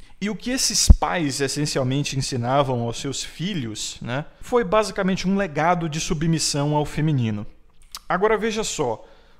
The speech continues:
por que que eu digo que n-, na soma total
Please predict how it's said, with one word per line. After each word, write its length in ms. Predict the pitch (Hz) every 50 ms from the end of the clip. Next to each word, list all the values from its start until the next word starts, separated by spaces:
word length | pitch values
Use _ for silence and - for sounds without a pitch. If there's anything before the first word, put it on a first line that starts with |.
| - -
por 260 | - 226 220 175 - -
que 300 | - 202 226 247 240 233
que 480 | - - - 185 185 170 147 135 - -
eu 180 | 147 156 156
digo 520 | 147 117 117 143 175 185 147 120 117 117 -
que 280 | - - 143 139 131 131
n-, 240 | 120 120 131 139 139
na 200 | - 143 151 160
soma 580 | - - - - - 180 185 160 131 117 107 101
total 720 | - - 127 123 - - 131 127 127 123 113 107 -